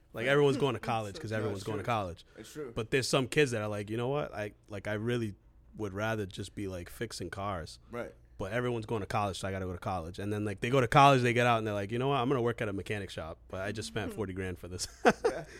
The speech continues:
Speaker 1: So it's, it's kinda that same stigma. Like, people just, they, they're okay being single,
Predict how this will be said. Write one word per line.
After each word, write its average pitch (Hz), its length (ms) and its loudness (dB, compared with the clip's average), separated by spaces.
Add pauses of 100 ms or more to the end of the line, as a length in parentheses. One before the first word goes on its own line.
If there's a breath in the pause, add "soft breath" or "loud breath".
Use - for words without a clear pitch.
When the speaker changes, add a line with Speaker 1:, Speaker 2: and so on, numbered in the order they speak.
(160 loud breath)
Speaker 1:
So - 200 2
it's, 143 200 0
it's 139 140 0
kinda 160 260 6
that 120 160 2
same 135 360 4
stigma. 135 360 -2
Like, 92 180 -4
people 123 220 -8
just, 107 260 -6 (260)
they, 104 200 -4
they're 123 200 2
okay 143 280 4
being 113 240 0
single, 98 540 0